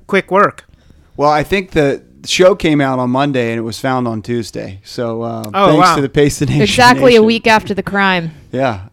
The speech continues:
Speaker 2: thanks to Pace the Nation Nation for helping out. I, I assume they helped out.
Speaker 1: The,
Speaker 2: Um,
Speaker 1: the, uh, the Arlington tip line went crazy.
Speaker 2: <laughs> Yeah, it did.
Speaker 1: Uh, it's, like, within, within hours of Pace the Nation being released.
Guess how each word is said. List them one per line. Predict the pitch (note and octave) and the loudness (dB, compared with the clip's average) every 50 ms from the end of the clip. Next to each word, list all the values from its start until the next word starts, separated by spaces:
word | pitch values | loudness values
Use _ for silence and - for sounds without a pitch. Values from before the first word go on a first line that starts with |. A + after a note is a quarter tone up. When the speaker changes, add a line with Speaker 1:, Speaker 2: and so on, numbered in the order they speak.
| _ _ - | _ _ -20
Speaker 2:
thanks | - - C3 B2+ B2+ B2 - | -14 -10 -8 -8 -8 -8 -10
to | B2+ A#2 | -12 -10
Pace | - C#3 B2 A#2+ A#2 - | -8 -8 -8 -8 -8 -8
the | A#2+ | -8
Nation | A2+ A2+ A2 - - A2+ | -8 -8 -8 -8 -8 -8
Nation | G#2+ G#2+ G#2+ G#2+ - - G#2+ G2 | -8 -6 -8 -8 -10 -10 -12 -14
for | F2+ - G#2 G#2 | -12 -12 -10 -10
helping | G#2+ G#2 G2+ - G#2+ G#2+ | -8 -10 -10 -10 -10 -8
out. | G#2+ A2 A2 A2 - - _ _ - | -8 -8 -10 -12 -14 -18 _ _ -18
I, | G#2 G2+ G#2 | -16 -14 -12
I | A2+ A2+ | -10 -8
assume | A2+ G#2+ G2 - - A#2+ A2+ G#2+ | -8 -10 -10 -8 -8 -8 -6 -6
they | G#2 G2+ | -8 -8
helped | G2 G2+ G2+ G2 - - | -8 -10 -10 -12 -14 -14
out. | G2 G2 G2 F#2+ - - _ _ _ _ _ _ _ _ _ _ _ _ | -14 -12 -12 -14 -16 -18 _ _ _ _ _ _ _ _ _ _ _ _
Speaker 1:
The, | E3 F3 F3+ D#3 C#3+ | -6 -6 -6 -6 -6
Speaker 2:
Um, | A2 A2+ F#3 | -4 -2 0
Speaker 1:
the, | F#3+ F3+ F3 F3 F3 E3+ | 2 2 2 2 2 2
uh, | E3+ E3 D#3+ D#3+ D#3+ D#3 D3+ D3+ D#3 - - - - - | 2 2 2 2 0 0 -2 -4 -8 -12 -16 -20 -16 -6
the | F3 F3 F3+ | -2 2 4
Arlington | F3 F3+ F#3 F#3 F#3+ F3+ F3+ - - E3+ E3+ | 6 6 6 6 4 0 -2 -4 -6 -8 -8
tip | D3+ - - F3+ F3+ - _ - - - - | -8 -4 -2 -2 -2 -2 _ -14 -20 -16 -8
line | - E3 D#3+ D#3+ D#3+ D#3+ D#3+ D#3 D#3 E3 E3 E3+ | -4 -2 0 0 0 0 0 -2 -4 -8 -8 -6
went | E3+ E3+ E3 D#3+ E3+ - | -4 -2 -2 -4 -6 -10
crazy. | - - E3+ E3+ E3+ F3 E3+ C#3+ D3+ D#3+ D3+ D3 C#3+ | -8 -2 0 0 2 0 0 -2 -4 -4 -4 -2 2
Speaker 2:
<laughs> | C#3 | 2
Yeah, | E3 D3+ C3 | 2 4 2
it | - - - | 0 0 0
did. | D#3+ D3+ | 0 2
Speaker 1:
Uh, | C#3+ C#3+ C#3 C#3 C#3 C3+ C#3+ - G#4+ - | 2 2 0 0 0 -2 -2 -4 -4 -4
it's, | - - - - - G#4 G#4+ G4+ D#4 - | -4 -6 -6 -8 -12 -8 -4 -4 -2 0
like, | G3+ E3+ E3 E3 - | 0 0 0 0 -2
within, | F3 F3 F3+ E3+ D#3 F#3 F#3+ F#3 F3+ F3+ F#3+ - | -2 -2 -2 0 2 2 2 2 2 -2 -2 -2
within | F3+ F3 F3 F#3 F3 | -2 0 0 0 2
hours | F3 E3 E3+ F3 F3 F3 F3 E3+ D#3+ C#3 D#3+ | 2 4 4 4 4 4 4 2 0 -2 -6
of | D3 - | -8 -4
Pace | - F3 E3+ D#3+ - | -4 -2 -2 -4 -6
the | E3 | -6
Nation | D#3+ E3 E3+ - - D#3 | -6 -4 -4 -6 -8 -8
being | C#3+ C#3+ E3 D#3 D#3 | -6 -6 -4 -4 -4
released. | C#3+ D3 D3 D3 D#3 D3 C#3 - - - | -4 -6 -4 -4 -6 -6 -8 -12 -18 -20